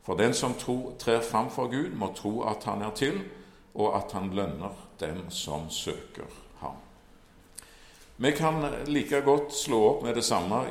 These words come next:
i, i selve beretningen i Det gamle testamentet, første Mosebok, kapittel fem. Og så kan vi lese der ifra vers atten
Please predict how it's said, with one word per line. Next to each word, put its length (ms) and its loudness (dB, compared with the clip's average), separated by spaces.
i, 160 -2
i 80 -8
selve 480 -2
beretningen 760 -4
i 120 4
Det 80 -2
gamle 240 0
testamentet, 640 -4
første 460 -4
Mosebok, 520 -2
kapittel 360 -6
fem. 300 -2
Og 160 2
så 520 4
kan 180 0
vi 80 4
lese 400 4
der 340 4
ifra 300 0
vers 220 0
atten 560 -2